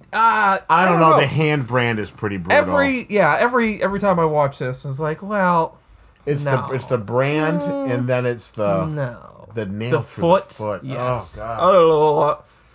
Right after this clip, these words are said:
Speaker 2: But I guess Pesci does get his head lit on fire, too.
Speaker 1: <laughs>
Speaker 2: That's fucked up. That is fucked up.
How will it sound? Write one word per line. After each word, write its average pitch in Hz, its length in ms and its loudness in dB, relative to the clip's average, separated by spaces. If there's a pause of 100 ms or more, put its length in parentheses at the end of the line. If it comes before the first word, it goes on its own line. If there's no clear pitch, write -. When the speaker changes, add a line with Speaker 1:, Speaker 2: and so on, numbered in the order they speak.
(400)
Speaker 2:
But 143 120 -4
I 147 60 -4
guess 185 240 -6
Pesci - 320 -8
does 117 200 -4
get 95 100 -12
his 82 140 -16
head 104 200 -10
lit 87 120 -10
on 82 140 -10
fire, 80 380 -12
too. 82 360 -10 (800)
Speaker 1:
<laughs> - 840 -12
Speaker 2:
That's 120 220 -6
fucked - 340 -10
up. - 760 -8 (540)
That 127 220 -6
is 90 180 -10
fucked 117 520 -10
up. 131 800 -2